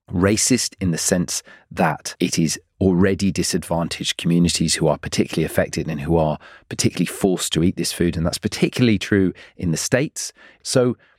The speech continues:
critique of the food, you have to be incredibly careful not to critique the people who are forced to use it or who are gulled into using it or who are predated upon,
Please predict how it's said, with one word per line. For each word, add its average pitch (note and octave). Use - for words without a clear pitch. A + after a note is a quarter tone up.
critique F#3
of -
the D3
food, A2+
you F#2
have C3
to -
be A2+
incredibly D#3
careful G#2
not A2
to -
critique -
the -
people -
who F2
are F2
forced -
to -
use G2+
it A2
or F2+
who F#2
are F2
gulled G#2+
into F#2
using F2+
it F2
or D2
who E2+
are D#2+
predated E2
upon, -